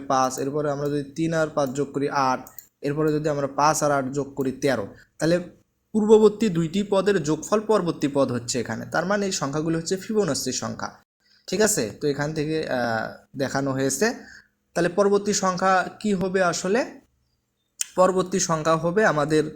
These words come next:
আহ, এখানে যে লাস্টের এই যে আট আর তেরো যোগ করে আমরা একটা সংখ্যা পাবো, আবার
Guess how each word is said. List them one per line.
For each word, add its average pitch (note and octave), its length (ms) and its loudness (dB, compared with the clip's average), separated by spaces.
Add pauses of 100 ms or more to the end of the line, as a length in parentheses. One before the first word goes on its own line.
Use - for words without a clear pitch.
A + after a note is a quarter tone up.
(480)
আহ, A#2+ 440 0
এখানে F3+ 340 -2
যে F3+ 140 0
লাস্টের C3+ 680 2 (520)
এই C3+ 180 -4
যে C3+ 100 -2 (100)
আট E3+ 280 6
আর F3+ 80 2 (120)
তেরো D#3+ 240 2
যোগ D3+ 240 -4
করে D3+ 160 2
আমরা D3 220 2
একটা C#3+ 180 -2
সংখ্যা C#3 320 -2
পাবো, F#3 420 0 (420)
আবার D#3+ 220 0